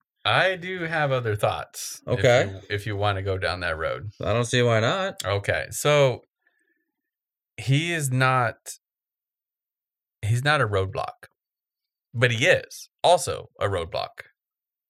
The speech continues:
Speaker 2: I'm gonna need you to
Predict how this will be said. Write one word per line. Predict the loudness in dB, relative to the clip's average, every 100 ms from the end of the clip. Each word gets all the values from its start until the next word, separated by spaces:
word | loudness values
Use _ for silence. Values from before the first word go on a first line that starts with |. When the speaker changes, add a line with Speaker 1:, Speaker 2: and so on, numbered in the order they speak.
| _ _ _ _ _ _ _ _ _ _ _ -18 -16 -12
Speaker 2:
I'm | -8
gonna | -6 -6
need | -8 -6
you | -6 -8 -10 -12
to | -10 -10 -10